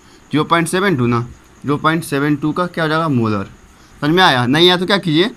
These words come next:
अब फ़ाइव में से इसको हटा लीजिए, तो answer आएगा, इतना ही आएगा। इसका कौन सा ऑप्शन हो जाएगा? option number सी हो जाएगा। ठीक, तो देखिए,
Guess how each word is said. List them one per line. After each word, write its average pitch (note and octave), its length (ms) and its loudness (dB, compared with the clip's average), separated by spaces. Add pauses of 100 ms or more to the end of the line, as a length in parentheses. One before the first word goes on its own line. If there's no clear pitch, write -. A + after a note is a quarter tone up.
(300)
अब C3 200 0
फ़ाइव E3 280 2
में F3 120 4
से F#3 140 0
इसको F3 220 2
हटा D#3 200 2
लीजिए, A#2+ 280 2
तो C3 120 -2
answer B2 200 0
आएगा, C3+ 360 0
इतना A#2+ 260 -2
ही A2 160 -2
आएगा। G2 280 -6 (420)
इसका D3 140 -2
कौन E3 180 2
सा F3 100 0
ऑप्शन D#3+ 160 -2
हो D#3+ 60 -2
जाएगा? D#3 140 2
option D3 200 -2
number E3+ 240 0 (800)
सी D#3 140 2
हो A2 160 -4
जाएगा। G2 340 -10 (240)
ठीक, F3+ 180 -2 (600)
तो E3+ 60 -2
देखिए, G3+ 260 2